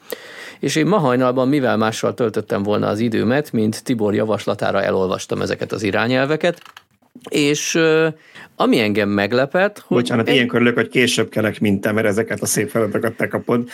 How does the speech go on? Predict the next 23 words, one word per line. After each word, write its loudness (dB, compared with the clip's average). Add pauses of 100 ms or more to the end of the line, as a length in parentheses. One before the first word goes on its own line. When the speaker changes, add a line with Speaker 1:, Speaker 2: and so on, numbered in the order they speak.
(160)
Speaker 2:
Mert 4
mire 4
felébredtem, 0
már 2
láttam, -2
hogy 0
elvitted, -2
úgyhogy -2
hála -4
Speaker 1:
Na, -2
Speaker 2:
Istennek. 0
Speaker 1:
kész -2
is -2
van. -4 (540)
Szóval, 2
szóval 2
a, 2 (240)
az 0
akkugyáros 2
rész, 2
bár 0
lehet, 2
hogy -4